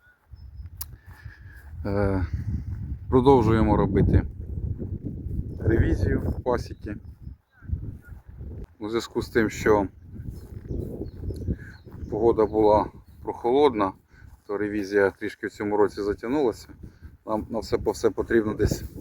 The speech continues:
сім днів, шість-сім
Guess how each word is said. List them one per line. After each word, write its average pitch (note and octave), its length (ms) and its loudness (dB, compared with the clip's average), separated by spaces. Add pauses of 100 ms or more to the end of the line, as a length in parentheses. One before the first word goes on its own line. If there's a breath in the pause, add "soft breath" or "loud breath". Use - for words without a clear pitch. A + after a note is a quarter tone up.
(220)
сім A#2+ 300 -4
днів, D3+ 340 2 (880)
шість-сім C#3+ 680 -2